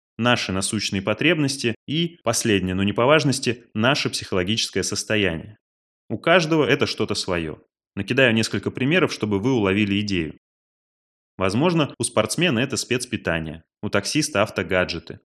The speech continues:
у программиста доступ к определенному П О, у стоячей работы — удобная ортопедическая обувь, у домохозяйки — фильтры на пылесос, у дачника — рассада, у новосела стройматериалы, а у эксцентрика —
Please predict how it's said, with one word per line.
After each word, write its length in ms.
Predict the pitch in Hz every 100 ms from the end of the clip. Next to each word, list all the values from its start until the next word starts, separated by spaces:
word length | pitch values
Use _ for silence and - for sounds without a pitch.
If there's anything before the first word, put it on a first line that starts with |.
| _ -
у 60 |
программиста 560 | 117 110 104 135 156 107
доступ 420 | 92 131 135 110
к 80 | -
определенному 680 | - 101 98 117 127 98 95
П 120 | 95
О, 340 | 85 85 82 _ _
у 60 | -
стоячей 380 | - 123 - 117
работы — 500 | 117 131 170 95 -
удобная 400 | 95 127 135 104
ортопедическая 640 | 98 - 104 135 - - 82
обувь, 400 | 98 117 110 - _ _
у 60 | 113
домохозяйки — 600 | 113 110 110 123 143 98
фильтры 400 | - 123 123 113
на 100 | 104
пылесос, 640 | 98 95 - 90 - - -
у 40 |
дачника — 440 | 95 131 - 95 87
рассада, 580 | 85 - 120 123 101 - _
у 60 | 95
новосела 440 | 92 98 160 165
стройматериалы, 840 | 113 - 101 92 - 104 143 156 135 - _
а 140 | 135
у 80 | 131
эксцентрика — 680 | 127 - 190 170 107 95